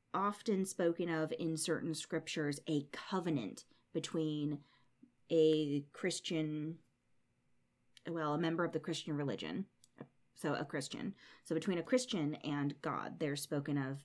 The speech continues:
there being a covenant between the two of them quite often in certain, uh, of the Christian religions. And basically it's like the vow,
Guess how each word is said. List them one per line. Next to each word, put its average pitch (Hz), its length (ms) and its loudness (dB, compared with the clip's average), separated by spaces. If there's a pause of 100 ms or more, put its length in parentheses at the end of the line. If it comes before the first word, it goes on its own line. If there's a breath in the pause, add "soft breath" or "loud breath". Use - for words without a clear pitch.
(120)
there 135 140 -2
being 139 200 2
a 139 40 -4
covenant 165 720 0 (300)
between 156 300 0
the 143 60 2
two 156 240 0
of 143 100 0
them 131 180 -2
quite 135 280 -4
often 143 340 -2
in 127 160 0
certain, 139 500 -2 (560 loud breath)
uh, 135 280 -4 (720)
of 156 200 -2
the 135 280 2
Christian 156 360 -2
religions. 151 600 -2 (380 loud breath)
And 160 200 0
basically 160 600 4
it's 147 160 0
like 143 240 0
the 165 160 0
vow, 151 800 2